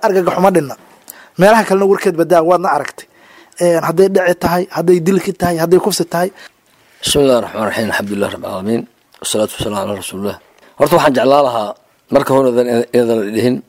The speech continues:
Speaker 2: ama su'aasha Al-Furqaan waa mahadsantahay, anag-, adag, waa mahadsantahay, laakiin aysan dhihin, dowladdu maxay damacsantahay? Waxaan ka door bidi lahaa inay tiraa-,
Speaker 1: Su'aasha ku dheeda ka jawaab.
Speaker 2: inaad tiraahdo Turkiga iyo Maraykanku maxay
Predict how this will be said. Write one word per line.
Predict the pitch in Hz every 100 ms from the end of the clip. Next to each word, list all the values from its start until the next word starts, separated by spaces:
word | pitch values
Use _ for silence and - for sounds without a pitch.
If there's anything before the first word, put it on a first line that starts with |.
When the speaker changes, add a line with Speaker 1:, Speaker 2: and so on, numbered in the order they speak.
| _
Speaker 2:
ama | - 113 135
su'aasha | 127 135 -
Al-Furqaan | 110 - 113 123 110
waa | 113
mahadsantahay, | 104 107 131 - 104
anag-, | 113 -
adag, | 107 113 104 98
waa | 113
mahadsantahay, | 107 104 127 113 101
laakiin | 92 110
aysan | - 120 113
dhihin, | 113 139 - _
dowladdu | - 127 147
maxay | 117 135
damacsantahay? | 107 - 123 - - _ _ _ -
Waxaan | 135
ka | 160
door | 160 170
bidi | 165 151
lahaa | 131
inay | 143 131
tiraa-, | - 131 151 - _ _ -
Speaker 1:
Su'aasha | 147 202 214 214
ku | 220
dheeda | 214
ka | 180
jawaab. | 190 151
Speaker 2:
inaad | 143 131
tiraahdo | - 127 127 143 - -
Turkiga | - 170 - 131
iyo | 127
Maraykanku | 127 123 104
maxay | 110 120